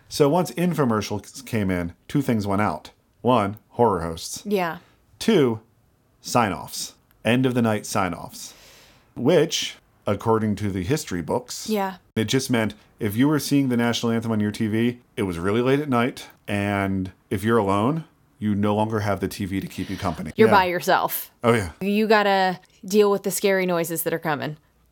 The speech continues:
Speaker 1: Yes.
Speaker 2: I don't like
Speaker 1: And,
Speaker 2: that. I don't
Speaker 1: and
Speaker 2: like
Speaker 1: what,
Speaker 2: it
Speaker 1: what
Speaker 2: at
Speaker 1: happens
Speaker 2: all.
Speaker 1: next is static, which is another thing.
Speaker 2: <sighs> That was, that's what happened, right?
Speaker 1: The, the snow, yes.
Speaker 2: T V didn't go
Speaker 1: As
Speaker 2: black. It was
Speaker 1: It would go to static.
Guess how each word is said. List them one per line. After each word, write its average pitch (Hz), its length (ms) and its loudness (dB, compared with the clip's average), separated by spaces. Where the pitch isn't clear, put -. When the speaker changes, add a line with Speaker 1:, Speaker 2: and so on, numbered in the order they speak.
Speaker 1:
Yes. - 380 -10
Speaker 2:
I 233 80 4
don't 240 160 6
like 226 180 6
Speaker 1:
And, 202 80 0
Speaker 2:
that. 151 200 2
I - 80 0
don't 180 160 4
Speaker 1:
and 247 60 4
Speaker 2:
like - 120 4
Speaker 1:
what, 151 80 4
Speaker 2:
it 156 40 2
Speaker 1:
what 139 100 4
Speaker 2:
at 147 60 4
Speaker 1:
happens 147 300 2
Speaker 2:
all. 117 40 -2
Speaker 1:
next 131 520 0
is 104 200 0
static, 123 640 2
which 120 520 0
is 123 140 2
another 143 360 4
thing. 101 380 0
Speaker 2:
<sighs> - 100 -14
That 262 200 6
was, 571 320 2
that's 494 420 2
what 480 200 6
happened, 269 440 0
right? 190 320 2
Speaker 1:
The, 117 140 2
the 110 180 0
snow, 117 600 2
yes. 110 340 2
Speaker 2:
T 294 100 2
V 311 100 2
didn't 285 180 0
go 262 60 4
Speaker 1:
As 233 140 6
Speaker 2:
black. 285 360 2
It 226 100 -4
was - 320 -4
Speaker 1:
It 143 60 0
would 127 100 2
go 156 100 4
to 175 80 2
static. 156 540 2